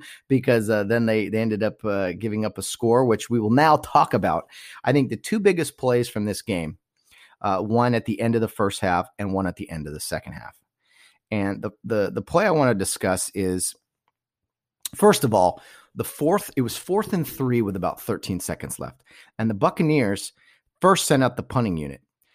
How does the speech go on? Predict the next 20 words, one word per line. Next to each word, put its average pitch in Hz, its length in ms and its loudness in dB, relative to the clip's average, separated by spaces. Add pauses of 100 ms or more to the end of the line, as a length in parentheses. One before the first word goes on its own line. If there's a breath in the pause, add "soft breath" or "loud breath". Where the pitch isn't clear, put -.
(160)
and 107 120 -4
they 131 140 0
were 120 380 0 (200)
too 123 120 -4
far 151 220 4
for 127 140 -2
a 117 60 -2
field 120 300 -2
goal. 113 220 0
I 107 60 -4
think 180 200 -6
they 147 100 -2
were 113 180 -6 (140)
inside 110 880 -4
the, 87 200 -10
the 98 100 -8
Green 87 260 -6
Bay 80 160 -8
fifty. - 560 -10 (600)
Um, 85 380 -8